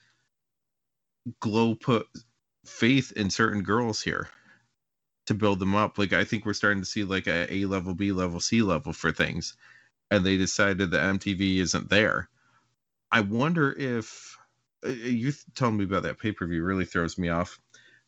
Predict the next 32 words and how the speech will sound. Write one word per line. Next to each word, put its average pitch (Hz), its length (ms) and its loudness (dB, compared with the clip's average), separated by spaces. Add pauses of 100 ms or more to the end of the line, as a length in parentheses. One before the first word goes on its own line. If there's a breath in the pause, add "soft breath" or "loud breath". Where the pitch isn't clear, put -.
But 127 100 4
my 123 120 6
thought 147 200 2
was 120 140 0
always 104 260 2
Nahnatchka's 85 560 -2
leaving, 113 460 4
and 85 100 0
that's 85 240 0
why 87 120 2
some 90 200 -2
of 80 60 -4
the 85 80 -4
stuff 90 320 0
is 85 100 -2
going 82 260 0
on. 90 380 2 (400 soft breath)
But 127 140 6
Nahnatchka 135 360 2
could, 120 200 -6
could 107 180 -6
work 120 240 -2
with 92 140 -2
everyone. 90 600 -2 (220)
Like, 104 160 -2
when 110 120 0
she - 100 0
would 151 120 4
have 131 200 4
her 113 100 2
title 117 320 0
defenses 92 800 -2